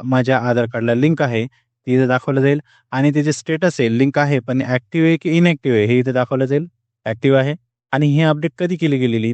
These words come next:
तर ही डेट पण इथे दाखवलं जाईल. बघा, the information provided through the link is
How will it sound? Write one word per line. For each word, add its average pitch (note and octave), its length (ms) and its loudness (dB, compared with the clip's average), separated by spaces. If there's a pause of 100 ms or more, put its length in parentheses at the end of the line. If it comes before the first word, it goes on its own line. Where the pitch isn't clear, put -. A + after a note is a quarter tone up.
तर B2+ 100 0
ही B2+ 140 0
डेट C3 280 2
पण A#2+ 100 -4
इथे A#2 220 -2 (400)
दाखवलं B2+ 420 0
जाईल. G2 180 -6 (360)
बघा, C#3+ 180 2
the E3 120 0
information D#3 360 0
provided C#3+ 400 2
through C#3 180 -2
the C3 160 0
link C#3+ 220 4
is C3 160 2